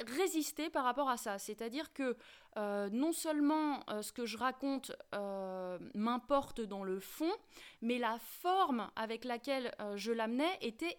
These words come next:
également très importante pour moi. Je voulais que, euh, en me lisant, les gens se posent, s'accordent une bulle d'espace, en faisant rien d'autre que se concentrer sur le sujet que j'amenais,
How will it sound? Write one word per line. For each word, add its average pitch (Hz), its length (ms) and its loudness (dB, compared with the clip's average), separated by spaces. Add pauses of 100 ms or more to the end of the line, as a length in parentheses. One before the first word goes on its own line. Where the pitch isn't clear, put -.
également 277 580 2
très 311 360 0
importante 277 680 -2 (100)
pour 208 200 2
moi. 247 340 4 (360)
Je 226 140 0
voulais 262 580 2
que, 311 420 0
euh, 196 360 -8 (140)
en 285 100 6
me 269 140 8
lisant, 240 420 0
les 302 140 2
gens 302 240 -2 (240)
se - 240 -4
posent, 262 640 2
s'accordent 285 760 2
une 226 200 0
bulle 247 320 0
d'espace, 240 640 -2 (400)
en 226 60 -6
faisant 240 440 -2
rien 285 420 2
d'autre 311 440 -2
que 233 120 -6
se 226 140 -8
concentrer 277 680 -2
sur 220 200 -6
le 208 80 -4
sujet 240 440 -2
que 233 120 -6
j'amenais, 208 500 0